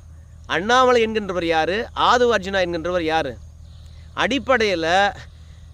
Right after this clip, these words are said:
கட்சியில படிப்படியாக வளர்ந்தவர் அண்ணாமலை என்று சொல்லலாம். அதோட கையில பணம் இல்லாத ஒரு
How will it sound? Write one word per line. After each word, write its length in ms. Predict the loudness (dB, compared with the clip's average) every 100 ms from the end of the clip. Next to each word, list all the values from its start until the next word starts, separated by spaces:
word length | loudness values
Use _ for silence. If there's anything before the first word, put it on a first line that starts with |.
| -18 -6
கட்சியில 400 | -6 -4 -4 0 -2
படிப்படியாக 640 | 0 -2 0 2 4 2 2
வளர்ந்தவர் 460 | 0 -2 -2 0 0
அண்ணாமலை 360 | 0 0 0
என்று 180 | -4 -6
சொல்லலாம். 520 | -4 0 2 2 0 -4 -20 -20 -20 -20 -20 -10
அதோட 340 | -6 0 2 4 2 2 0 -8 -20 -12
கையில 260 | -10 -4 -4
பணம் 380 | -2 -2 -2 -4
இல்லாத 360 | 0 0 2 -2 -4 -6
ஒரு 240 | -8 -6